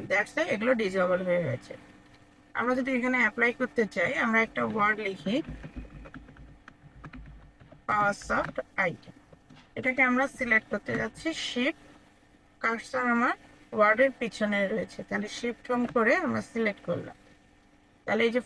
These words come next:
ফন্ট কালার আমি এখান থেকে দিতে পারি, অথবা ডাউন অ্যারোতে ক্লিক করে আমার প্রয়োজন, পছন্দনীয় বা প্রয়োজনীয় কালার। গ্রেডিয়েন্ট হলো কি মাল্টিপল কালারের কম্বিনেশন দিতে পারি। ফন্ট সাইজ, তাহলে এখান থেকে আমি ফন্ট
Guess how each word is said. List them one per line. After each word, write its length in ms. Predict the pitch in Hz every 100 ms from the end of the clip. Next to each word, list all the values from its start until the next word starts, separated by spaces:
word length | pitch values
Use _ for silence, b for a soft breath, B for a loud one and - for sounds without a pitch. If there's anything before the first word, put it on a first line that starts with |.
| -
ফন্ট 260 | 226 220 220
কালার 300 | 220 226 302 349
আমি 120 | 226 208
এখান 200 | 208 214 208
থেকে 160 | 220 240 202
দিতে 160 | 185 175
পারি, 100 | 202
অথবা 180 | 202 220 208
ডাউন 160 | 208 214
অ্যারোতে 300 | 233 233 247 220
ক্লিক 200 | 220 220
করে 160 | 233 277 320
আমার 160 | 208 208 -
প্রয়োজন, 400 | 220 214 202 220 247 -
পছন্দনীয় 680 | 220 - 226 220 226 226 269
বা 60 | 240 202
প্রয়োজনীয় 520 | 220 208 208 208 226 220 196
কালার। 300 | 196 254 370 - - - - - _ - 214
গ্রেডিয়েন্ট 460 | 233 240 254 262 254
হলো 140 | 254 254 -
কি 80 | 320 285
মাল্টিপল 440 | 226 214 233 240 247 240
কালারের 380 | 214 214 269 - 254
কম্বিনেশন 520 | 208 202 208 - 208 196
দিতে 200 | 180 185 190
পারি। 200 | - - 165 - - - - -
ফন্ট 260 | 240 226 214
সাইজ, 240 | - - - - - - - -
তাহলে 180 | 226 226
এখান 180 | 220 254 240
থেকে 200 | 233 262 240
আমি 120 | 233 285 -
ফন্ট 240 | 233 226